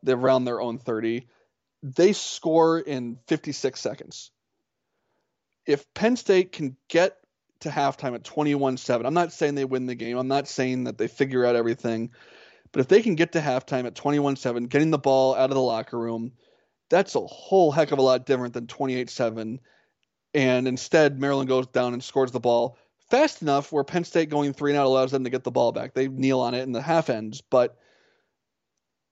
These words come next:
that's just the latest example to me of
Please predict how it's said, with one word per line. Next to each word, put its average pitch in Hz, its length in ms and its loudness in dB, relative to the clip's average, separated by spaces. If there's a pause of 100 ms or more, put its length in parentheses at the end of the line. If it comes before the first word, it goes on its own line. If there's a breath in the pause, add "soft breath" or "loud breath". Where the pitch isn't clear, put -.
(180)
that's 190 280 4
just - 220 2
the 165 80 4
latest 143 380 2
example 131 460 -4
to 123 80 -2
me 123 280 -4
of 117 420 -2